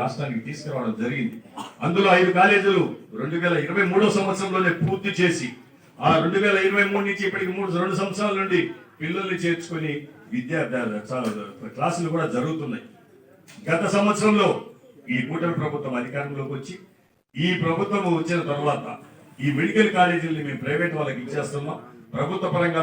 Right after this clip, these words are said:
మేము నిర్వహించలేము అని చెప్పేసేసి ఒక దుర్మార్గంగా ప్రవర్తించి వాళ్ళు వీటిని నిలుపుదల చేయడం జరిగింది. దీన్ని వ్యతిరేకిస్తూ వైఎస్ఆర్ కాంగ్రెస్ పార్టీ అధ్యక్షులు మాజీ ముఖ్యమంత్రి వర్యులు జగన్మోహన్ రెడ్డి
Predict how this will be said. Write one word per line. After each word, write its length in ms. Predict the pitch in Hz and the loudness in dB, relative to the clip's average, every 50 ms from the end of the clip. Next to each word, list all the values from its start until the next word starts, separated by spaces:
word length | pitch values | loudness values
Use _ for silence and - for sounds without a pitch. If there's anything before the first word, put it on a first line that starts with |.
| 156 151 | 0 0
మేము 140 | 147 143 139 139 | -2 -2 -2 -4
నిర్వహించలేము 680 | 139 147 165 170 165 165 156 151 147 143 139 131 131 135 | -2 0 0 0 0 0 -2 -2 -2 -2 -2 -4 -4 -4
అని 120 | 131 120 117 | -6 -6 -6
చెప్పేసేసి 580 | 120 117 123 120 113 113 113 110 104 113 110 101 - - - - - - - | -6 -8 -8 -8 -8 -6 -6 -6 -6 -6 -10 -10 -10 -12 -18 -20 -20 -20 -12
ఒక 100 | - 110 110 110 113 | -4 -2 -2 -2 -2
దుర్మార్గంగా 600 | 117 120 143 143 151 151 151 147 143 143 135 117 - - - - - - - | -2 -2 0 0 0 0 0 -2 -2 -2 -2 -2 -2 -4 -6 -12 -16 -14 -8
ప్రవర్తించి 600 | 107 117 123 135 131 - 127 127 113 - 120 120 110 - - - - - - - - - 110 | -6 -4 -4 -4 -4 -6 -4 -6 -4 -4 -2 -2 -2 -2 -4 -8 -14 -18 -20 -20 -12 -4 -2
వాళ్ళు 240 | 123 127 131 127 127 123 123 | 0 0 0 0 0 -2 -2
వీటిని 240 | 120 117 120 113 113 | -2 -2 -2 -2 -2
నిలుపుదల 380 | 123 143 165 175 165 147 139 - - | -2 -2 -4 -8 -8 -8 -8 -8 -6
చేయడం 240 | 117 120 117 113 117 107 101 | -6 -6 -6 -4 -4 -4 -4
జరిగింది. 360 | 107 107 107 110 104 - - - - - - - - - - - - - - - - - 120 | -4 -4 -2 -2 -2 -4 -6 -14 -18 -20 -20 -20 -20 -20 -20 -20 -20 -20 -18 -18 -14 -6 -4
దీన్ని 280 | 143 165 165 165 156 139 | -2 0 0 0 -2 -4
వ్యతిరేకిస్తూ 640 | 131 131 131 151 165 165 165 160 151 - - 143 143 127 104 104 - - - - - - - - - - - - - 101 | -6 -6 -6 -6 -4 -4 -4 -4 -6 -8 -6 -6 -4 -4 -4 -6 -8 -12 -20 -20 -20 -20 -20 -20 -20 -20 -20 -14 -8 -4
వైఎస్ఆర్ 420 | 110 147 151 - 151 151 143 - 139 | -2 -2 0 0 0 0 -2 0 -2
కాంగ్రెస్ 340 | 135 135 127 131 127 120 - | -2 -2 -2 -2 -4 -4 -2
పార్టీ 220 | 123 120 113 120 113 113 113 | -2 -4 -2 -2 -2 -2 -2
అధ్యక్షులు 460 | - 127 123 123 - 123 123 127 127 - - - - - - - - - - - - - - - - - - - - 202 | -4 -4 -6 -8 -8 -8 -12 -12 -12 -14 -18 -20 -20 -20 -20 -20 -20 -20 -20 -20 -20 -20 -20 -20 -20 -20 -20 -14 -8 -4
మాజీ 240 | 117 135 143 139 143 127 123 | -2 0 0 0 0 0 0
ముఖ్యమంత్రి 420 | 123 127 143 139 139 139 - 127 123 123 | -2 -2 -2 -2 -2 -2 -4 -4 -4 -4
వర్యులు 280 | 120 120 123 117 107 - - - - - - - - - - 127 | -2 -2 0 0 -2 -2 -4 -10 -14 -18 -18 -18 -18 -14 -8 -6
జగన్మోహన్ 500 | 127 131 147 151 156 147 143 135 139 - 127 | -4 -2 -2 -2 -2 0 0 0 0 -2 -4
రెడ్డి 140 | 117 120 | -6 -6